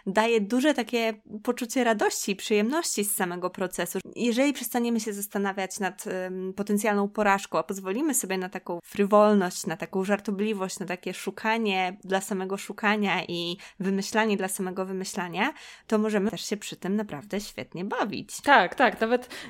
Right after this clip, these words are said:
Speaker 2: nie zawsze w, w mojej technice jakby ja potem to muszę z-, zrobić fizycznie, wszystko to, co sobie powymyślam, ale już samo takie r-, takie zastanawianie się, jakieś notowanie, rysowanie tych pomysłów na szybko jest,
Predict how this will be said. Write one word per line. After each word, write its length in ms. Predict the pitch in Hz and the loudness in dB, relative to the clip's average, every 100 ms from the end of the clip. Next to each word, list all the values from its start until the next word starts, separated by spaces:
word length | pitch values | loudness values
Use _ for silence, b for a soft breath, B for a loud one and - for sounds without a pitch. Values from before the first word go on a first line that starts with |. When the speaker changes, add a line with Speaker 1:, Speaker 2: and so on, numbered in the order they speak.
| - | 0
Speaker 2:
nie 160 | 247 | 2
zawsze 760 | 247 247 247 - 233 233 170 185 | 6 4 4 2 4 6 4 0
w, 320 | 185 180 180 | -6 -12 -10
w 40 | - | 0
mojej 300 | 208 220 220 | 4 4 4
technice 500 | 247 240 233 233 220 | 0 0 0 2 2
jakby 220 | 220 220 | 2 2
ja 100 | 226 | 2
potem 420 | 233 233 247 240 | 2 2 2 0
to 140 | 226 247 | 0 2
muszę 340 | 262 269 247 | 2 4 4
z-, 300 | 220 180 190 | 2 -4 0
zrobić 480 | 240 440 185 180 - | 6 6 4 -2 -8
fizycznie, 640 | - 185 208 220 - 180 | -10 -2 2 2 0 -2
wszystko 460 | 175 - 254 - 190 | 0 0 0 0 -4
to, 120 | 175 | -4
co 120 | 190 | -6
sobie 260 | - 175 180 | -4 -2 -2
powymyślam, 640 | 185 180 185 160 - 170 175 B B | -2 0 0 -2 -2 -2 -2 B B
ale 180 | - 226 | 2 4
już 180 | 240 247 | 4 2
samo 320 | - 254 254 | 2 4 4
takie 300 | 262 254 247 | 2 2 2
r-, 160 | 240 254 - 196 | 2 0 -6 -8
takie 220 | 208 220 | -4 -4
zastanawianie 600 | 214 - 220 220 269 233 | -2 0 0 2 4 2
się, 100 | 220 | 0
jakieś 160 | 196 - | -4 0
notowanie, 540 | 214 233 226 254 208 | 0 2 4 4 4
rysowanie 500 | 208 208 226 233 196 | 2 0 2 2 2
tych 180 | - 180 | -2 -6
pomysłów 480 | 196 180 180 190 190 | -2 -2 -2 -4 -2
na 120 | 185 | -4
szybko 380 | - 185 - 208 | -4 -6 -2 0
jest, 420 | 208 214 - | 0 -2 -8